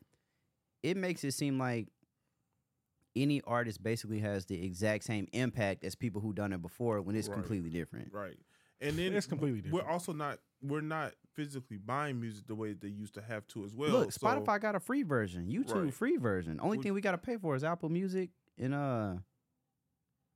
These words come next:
Speaker 1: shit, that might be it. Unless you go buy the
Speaker 3: Yeah.
Speaker 1: C D.
Speaker 2: Yeah.
Speaker 1: I ain't bought a C D since
Speaker 3: And that,
Speaker 1: Summer Walker second
Speaker 3: see,
Speaker 1: album.
Speaker 3: with, with Spotify, I don't think the, the free version definitely shouldn't be counted, them streams. Or YouTube.
Speaker 1: Yeah, facts.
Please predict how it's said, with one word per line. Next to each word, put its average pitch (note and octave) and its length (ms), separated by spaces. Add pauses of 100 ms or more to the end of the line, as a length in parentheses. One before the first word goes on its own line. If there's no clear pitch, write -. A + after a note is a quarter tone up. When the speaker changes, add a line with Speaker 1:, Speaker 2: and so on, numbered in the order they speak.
(600)
Speaker 1:
shit, C3+ 300
that D3 120
might E3 180
be E3 180
it. - 200 (460)
Unless B2+ 200
you D3 60
go C#3+ 80
buy C3+ 140
the A#2+ 60
Speaker 3:
Yeah. A#2+ 60
Speaker 1:
C C3 100
D. C3+ 180 (460)
Speaker 2:
Yeah. C3 80
Speaker 1:
I E3 80
ain't F3 80
bought C3 160
a C3 40
C B2+ 160
D B2+ 140
since E3+ 100
Speaker 3:
And D#3 80
that, F#3 80
Speaker 1:
Summer B2+ 180
Walker B2 220
second C#3 300
Speaker 3:
see, F3 40
Speaker 1:
album. D#2 180
Speaker 3:
with, C#3 200
with C#3 240
Spotify, E3 800
I C3+ 60
don't D#3+ 180
think D3 200
the, A#2 140
the G#2+ 160
free - 240
version B2+ 360
definitely A#2+ 320
shouldn't G#2+ 260
be G2 80
counted, F#2+ 360
them F#2 140
streams. F#2 400 (1040)
Or D#3 160
YouTube. A2+ 240
Speaker 1:
Yeah, B2+ 140 (420)
facts. - 340